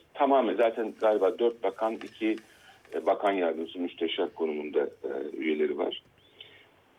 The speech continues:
Şöyle de bir şey söyledi. "İki gün önce çekilme kararı almıştık. Ama nahda yöneticileri bütün taleplerimize olumlu yanıt verdiler.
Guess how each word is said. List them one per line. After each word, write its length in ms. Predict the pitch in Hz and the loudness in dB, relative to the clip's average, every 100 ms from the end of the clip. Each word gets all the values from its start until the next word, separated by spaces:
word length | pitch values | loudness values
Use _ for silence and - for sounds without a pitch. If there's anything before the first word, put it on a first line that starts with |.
| _ _ _ _ - - _ _ _ _ _ | _ _ _ _ -20 -20 _ _ _ _ _
Şöyle 380 | - 370 403 370 | 2 6 8 8
de 140 | - | 6
bir 60 | 311 | 2
şey 180 | - 330 | 2 2
söyledi. 400 | - - - - - | 4 2 0 -8 -10
"İki 240 | - 233 | -6 -4
gün 120 | 233 160 | 0 2
önce 440 | 110 104 135 180 - | 2 2 0 0 -2
çekilme 460 | - 160 - 151 156 | -2 -2 2 2 2
kararı 340 | 139 131 139 | 4 4 4
almıştık. 680 | 139 117 92 85 - - - _ _ _ _ - | 4 2 0 -6 -8 -16 -20 _ _ _ _ -2
Ama 340 | 135 127 320 - _ _ _ _ _ _ - | 2 4 2 -4 _ _ _ _ _ _ -4
nahda 360 | 156 175 175 147 | 0 0 2 0
yöneticileri 880 | 123 123 123 110 113 123 113 101 - - | 2 -2 -4 -8 0 2 2 0 -4 -12
bütün 220 | 113 240 | -8 -6
taleplerimize 720 | 220 247 117 - 107 101 - | -2 0 0 0 -2 -2 0
olumlu 340 | 101 117 127 127 | 0 0 0 -2
yanıt 320 | 98 87 - | -2 -4 -4
verdiler. 560 | 80 78 80 - - | -2 -2 -4 -4 -6